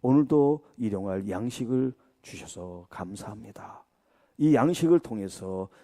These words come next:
주님을 만나게 하시고 또 주님의 인도하심을 경험하게 하시고 또 주님을 더욱 사모하고 주님을 더 온전히 믿고 신뢰하고 따르는 믿음의 성도들이 되게 하옵소서.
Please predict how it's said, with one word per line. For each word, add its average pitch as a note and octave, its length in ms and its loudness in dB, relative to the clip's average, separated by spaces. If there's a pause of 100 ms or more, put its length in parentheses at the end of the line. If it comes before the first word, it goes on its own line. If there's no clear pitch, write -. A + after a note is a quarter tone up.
주님을 A#2+ 500 -2
만나게 A#2 520 -4
하시고 F2 500 -12 (460)
또 D3 160 6
주님의 D#3+ 680 8
인도하심을 C3+ 840 2
경험하게 C#3+ 520 -4
하시고 F#2+ 600 -12 (400)
또 C#3 80 4
주님을 E3 460 6
더욱 E3 320 4
사모하고 B2 840 0 (200)
주님을 G3+ 380 6
더 G3 340 10
온전히 D#3+ 640 8 (100)
믿고 F#3+ 440 2
신뢰하고 G#3+ 760 2
따르는 A#3 380 8 (300)
믿음의 G#2+ 380 -2
성도들이 F3 640 4 (280)
되게 F#2 320 -4
하옵소서. F2+ 960 -10